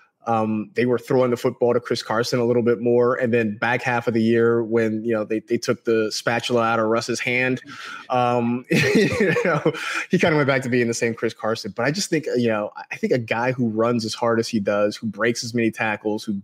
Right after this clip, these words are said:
who picks up those extra yards after contact, um, there's always going to be a place for him in fantasy. And you're right. He's always gonna come at a discount because people don't look at him and say he's a pass catcher.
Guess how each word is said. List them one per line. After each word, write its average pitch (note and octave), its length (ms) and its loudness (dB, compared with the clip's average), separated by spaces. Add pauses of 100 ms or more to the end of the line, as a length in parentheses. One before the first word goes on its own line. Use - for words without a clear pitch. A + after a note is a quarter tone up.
(100)
who C3 80 -6
picks D3 300 -2
up B2+ 100 0
those B2+ 160 2
extra B2 300 0
yards A2+ 300 2
after A2 240 -4
contact, A2 640 -4 (440)
um, G#2 440 -2 (180)
there's D3+ 180 2
always C3 320 2
going A#2+ 140 4
to A#2 60 2
be A2 180 2
a G#2 100 2
place A2+ 340 0
for A2+ 160 -2
him G#2 320 0
in A2 160 -2
fantasy. G#2+ 600 0
And A2+ 160 0
you're A#2 100 2
right. A2+ 240 0 (400)
He's C#3+ 180 0
always D#3 200 6
gonna D3+ 200 4
come C#3+ 180 2
at C#3 60 4
a C#3 60 4
discount B2+ 520 -2 (160)
because A#2 320 0
people A#2+ 240 0
don't A2+ 140 2
look A#2 120 0
at A#2+ 80 2
him A#2+ 140 2
and A2+ 100 -2
say A2+ 180 2
he's A2 160 0
a G#2+ 60 -4
pass G#2+ 300 -4
catcher. G2+ 440 -4